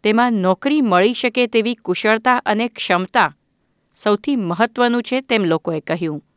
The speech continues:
ત્યારબાદ અંગ્રેજી ભાષાનું જ્ઞાન અને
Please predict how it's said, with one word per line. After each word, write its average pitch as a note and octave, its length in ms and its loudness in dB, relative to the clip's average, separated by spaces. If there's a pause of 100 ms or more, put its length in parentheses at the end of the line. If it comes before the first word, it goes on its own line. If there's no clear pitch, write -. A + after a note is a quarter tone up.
(880)
ત્યારબાદ G#3+ 520 2
અંગ્રેજી G3+ 520 0
ભાષાનું D#3+ 560 -4
જ્ઞાન A#3 400 0 (800)
અને E4 200 4